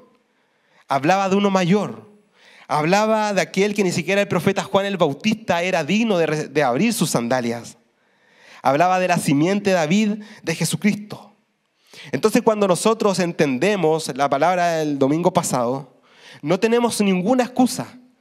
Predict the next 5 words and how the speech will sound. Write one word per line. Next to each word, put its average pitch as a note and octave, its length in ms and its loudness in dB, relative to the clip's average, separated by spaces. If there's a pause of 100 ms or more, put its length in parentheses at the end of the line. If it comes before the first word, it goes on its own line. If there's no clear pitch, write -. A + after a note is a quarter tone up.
(460)
porque E3 500 -2 (280)
el D3+ 120 0
reinado F3 520 2
de C#4+ 100 4
David F#3+ 340 2